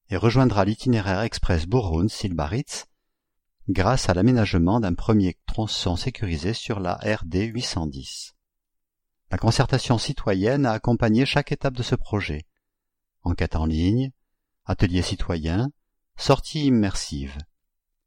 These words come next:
Par ailleurs, les études préliminaires pilotées par le syndicat des mobilités Pays Basque Adour pour la création de pistes cyclables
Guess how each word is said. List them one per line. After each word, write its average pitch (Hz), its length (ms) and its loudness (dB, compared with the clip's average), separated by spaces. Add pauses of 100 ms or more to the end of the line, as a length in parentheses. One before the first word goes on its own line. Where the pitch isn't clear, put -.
(460)
Par 76 160 -2
ailleurs, 120 500 0 (600)
les 95 140 2
études 143 240 2
préliminaires 113 680 2
pilotées 101 420 0
par 87 160 0
le 87 80 2
syndicat 107 520 2
des 82 100 0
mobilités 92 540 -2
Pays 127 260 -2
Basque 90 320 0
Adour 87 380 0
pour - 140 -6
la 80 100 -4
création - 400 -2
de 82 100 0
pistes - 320 -6
cyclables 95 760 0